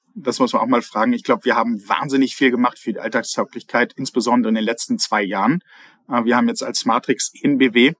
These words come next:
ähm, im öffentlichen H-P-C-Netzwerk rund einhundert H-P-C-Ladepunkte, wo man heute auch mit den Fahrzeugen innerhalb äh, von fünf bis zehn Minuten einhundert Kilometer laden kann. Und ich halte allen immer entgegen, die mir das sagen, dass ich mit meinem Auto mit dreihundert Kilometer Reichweite,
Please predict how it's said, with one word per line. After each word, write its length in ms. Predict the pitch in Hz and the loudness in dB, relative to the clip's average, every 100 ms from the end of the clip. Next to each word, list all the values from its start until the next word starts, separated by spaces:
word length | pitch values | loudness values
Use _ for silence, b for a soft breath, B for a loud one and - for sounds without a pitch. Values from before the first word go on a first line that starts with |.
| - - | -10 -6
ähm, 220 | 123 120 | 0 2
im 100 | 110 | 2
öffentlichen 560 | 101 - 120 127 120 120 b b - | -2 -4 -2 0 0 -2 b b -4
H-P-C-Netzwerk 1000 | 120 - 113 - 127 135 - 131 120 - | -4 -2 -2 0 2 2 2 0 0 0
rund 240 | 120 - | -2 -2
einhundert 640 | 101 120 135 143 131 - | 0 2 2 0 0 -2
H-P-C-Ladepunkte, 1080 | 113 - 110 - 101 92 123 - 143 139 123 | -4 -2 -4 -2 0 0 0 -4 -6 -6 -4
wo 80 | 117 | 0
man 280 | 120 117 b b b _ | 0 0 b b b _
heute 300 | 123 131 90 | 0 2 0
auch 120 | 113 | 0
mit 140 | 123 120 | -2 0
den 140 | 113 | -2
Fahrzeugen 640 | - 110 - 135 123 131 | 0 -2 0 2 2 2
innerhalb 400 | 120 113 117 - b b b b - | 0 0 -2 -4 b b b b -4
äh, 140 | 120 | -4
von 480 | - 113 110 104 - - | 0 0 0 -4 -10 -4
fünf 280 | 139 135 | -2 -2
bis 160 | - - | -2 -2
zehn 200 | - 123 | 2 4
Minuten 320 | 123 127 110 | 6 4 0
einhundert 420 | - 113 139 127 - | 0 2 4 2 0
Kilometer 360 | 117 220 - | 0 2 2
laden 320 | 90 87 247 - | 2 0 0 -2
kann. 280 | 139 147 | -4 -4
Und 120 | 117 104 | -6 -8
ich 140 | - | -2
halte 220 | 117 113 - | -2 -2 0
allen 280 | 107 131 | 2 2
immer 200 | 127 123 | 2 0
entgegen, 460 | 110 104 101 110 147 b b b 117 | -2 -2 -2 0 -2 b b b -2
die 80 | |
mir 180 | 113 113 | 0 0
das 260 | 101 107 - | 0 0 0
sagen, 500 | - 104 95 123 120 | -2 -2 0 0 -2
dass 160 | 113 | -4
ich 240 | 131 - - | -6 -12 -8
mit 180 | 240 - | -6 0
meinem 320 | 208 233 - | 2 2 2
Auto 320 | 202 214 135 | 2 2 0
mit 160 | 123 95 | 0 2
dreihundert 280 | 110 113 | 2 0
Kilometer 380 | - 107 107 107 | -2 -4 -2 -2
Reichweite, 680 | 82 95 - 117 117 139 | -2 -2 0 0 2 0